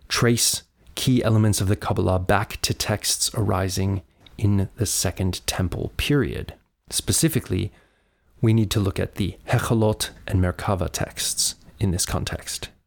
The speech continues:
These are a number of documents centered around a journey or inner quest for a vision of God's throne, or sometimes a vision of God's chariot,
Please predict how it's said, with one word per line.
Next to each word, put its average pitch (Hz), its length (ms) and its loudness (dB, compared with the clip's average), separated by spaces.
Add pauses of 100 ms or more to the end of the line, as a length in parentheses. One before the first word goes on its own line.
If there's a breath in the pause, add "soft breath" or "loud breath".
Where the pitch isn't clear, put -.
(760)
These 139 180 4
are 110 100 8
a 107 60 8
number 117 320 6
of 92 100 0
documents 90 680 0 (120)
centered 104 400 2
around 92 460 2 (360)
a 104 80 0
journey 95 540 2
or - 280 -2
inner 101 220 2
quest - 600 -2 (280 soft breath)
for 98 200 2
a 92 40 2
vision 98 340 2
of 87 100 -2
God's 90 320 -4
throne, 95 500 -2 (480)
or 98 320 4
sometimes 90 500 0
a 87 60 -2
vision 90 240 0
of 73 80 -4
God's - 300 -2
chariot, 113 580 0